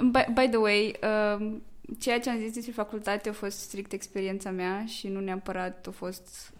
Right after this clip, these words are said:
a punch towards the university sau ceva, so just to be clear, it was just my experience, uh, și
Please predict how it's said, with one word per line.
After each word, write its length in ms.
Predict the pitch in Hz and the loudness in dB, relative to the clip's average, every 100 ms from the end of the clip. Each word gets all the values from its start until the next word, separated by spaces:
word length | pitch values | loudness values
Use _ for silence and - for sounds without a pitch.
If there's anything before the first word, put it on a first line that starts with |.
| - | -10
a 80 | 196 | -8
punch 560 | - 190 175 196 226 - - | -4 2 4 4 0 -2 2
towards 420 | 190 214 220 214 | 6 8 8 6
the 200 | 208 208 | 4 4
university 640 | 196 180 180 202 214 226 | 4 4 2 2 -4 -4
sau 160 | 233 233 | -2 -2
ceva, 420 | 240 226 226 226 | -2 0 2 2
so 180 | 226 185 185 180 | 0 -2 -2 -4
just 180 | 190 | -8
to 80 | - | -8
be 120 | 175 | -8
clear, 340 | 180 - - - | -8 -6 -6 -6
it 140 | - 208 | -8 -4
was 180 | 208 214 | -4 -2
just 160 | 233 | -2
my 100 | 226 | 0
experience, 680 | 196 - - 214 202 202 214 - - - | -2 -4 -4 -2 0 -2 -4 -10 -10 -2
uh, 360 | 185 180 180 | 0 2 0
și 220 | 190 190 | -2 -2